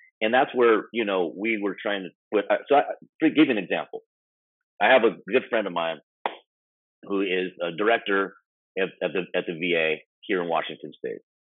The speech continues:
Okay. Um, and, uh, he's our go, my go-to guy. I was in recruiting with him, and I, he's, he's processed and assisted hundreds of people I've sent to him.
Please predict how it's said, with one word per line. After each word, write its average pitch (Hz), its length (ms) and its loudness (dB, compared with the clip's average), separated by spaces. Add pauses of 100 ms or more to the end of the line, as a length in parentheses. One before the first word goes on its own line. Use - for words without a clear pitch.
Okay. 82 220 6 (520)
Um, 80 420 4 (120)
and, 87 540 4
uh, 82 300 2 (560)
he's 110 200 0
our 90 120 6
go, 98 240 2
my 87 140 0
go-to 92 460 -2
guy. 87 320 2 (100)
I 85 60 -2
was 80 180 -6
in 82 100 -6
recruiting 92 400 -2
with 90 200 -2
him, 85 300 -4 (880)
and 92 320 6
I, 87 60 6 (160)
he's, 98 180 -4
he's 120 220 -2 (1300)
processed 110 400 2
and 95 100 -4
assisted 85 540 -6 (360)
hundreds 82 420 -2
of 78 180 -4
people 80 260 -4
I've 73 80 -6 (100)
sent 64 200 -12
to 57 80 -16
him. - 60 -20